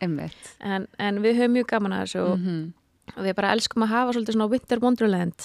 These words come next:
Speaker 1: Já.
Speaker 2: heima hjá okkur.
Speaker 1: Einmitt. Og eruð þið búin að búa til einhverja svona jólahefðir sem að þið haldið í eða eruð þið bara að taka þetta svona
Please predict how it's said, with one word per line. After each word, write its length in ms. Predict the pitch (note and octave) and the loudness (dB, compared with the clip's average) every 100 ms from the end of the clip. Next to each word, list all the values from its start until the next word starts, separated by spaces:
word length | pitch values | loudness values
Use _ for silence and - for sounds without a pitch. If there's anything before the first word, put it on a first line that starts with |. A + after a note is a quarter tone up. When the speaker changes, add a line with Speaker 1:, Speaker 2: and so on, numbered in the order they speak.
| - | -12
Speaker 1:
Já. 280 | - E3 - - - | -8 -6 -8 -12 0
Speaker 2:
heima 180 | A#3 G#3 | 2 2
hjá 160 | G3 F#3 | 2 -2
okkur. 160 | F3+ - - | -4 -8 -4
Speaker 1:
Einmitt. 640 | G3+ F3+ F3 F#3 - - - | -4 -4 -8 -14 -18 -20 -2
Og 80 | G3 | 2
eruð 220 | G3 G3 | 2 0
þið 140 | G3+ - | -4 -2
búin 160 | A3+ | 0
að 200 | G3 F#3+ - | 0 -2 -2
búa 220 | G#3 G#3 | -4 -4
til 140 | - G3+ | -2 -4
einhverja 240 | G3 F#3+ | -4 -8
svona 380 | - F3+ F3 E3+ - | -6 -4 -4 -6 -4
jólahefðir 840 | G3 G3 G3+ F3+ F3+ F#3+ F#3 F#3+ | -2 0 0 -2 -4 -4 -4 -6
sem 300 | - - F3 | -6 -8 -6
að 300 | E3 E3 E3 - _ _ _ _ _ _ _ _ - | -6 -6 -10 -16 _ _ _ _ _ _ _ _ 2
þið 140 | A3 G#3+ | 2 4
haldið 380 | A#3 A3+ A#3 G#3 | 0 0 -2 0
í 100 | A3+ A3 A3 G#3+ F3+ | 0 0 0 0 0
eða 160 | D#3+ E3+ F#3 | 0 0 -2
eruð 160 | G3 | -2
þið 100 | G3 | -4
bara 220 | G3 F#3+ | -2 -4
að 60 | F#3+ | -4
taka 220 | G3+ G3 | -6 -6
þetta 120 | G3+ G#3 | -8 -6
svona 200 | G3 | -4